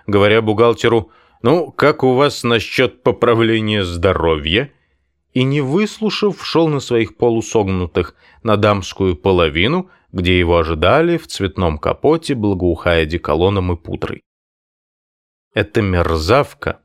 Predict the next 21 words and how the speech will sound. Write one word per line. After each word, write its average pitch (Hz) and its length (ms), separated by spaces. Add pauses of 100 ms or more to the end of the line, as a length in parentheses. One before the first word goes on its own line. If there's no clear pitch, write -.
(280)
бывшая 101 560
мать, 80 380 (260)
ничуть 127 500
не 160 100
стыдилась 101 560
своей 123 280
дочери. 92 420
Напротив 170 500
того, - 280 (260)
часто - 380
беседуя 120 600
с - 140
ней, 196 240 (220)
она 160 260
разговаривала 165 640
как - 220
с - 80
подругой, 110 600
хохоча 147 640
и 180 120
веселясь 104 600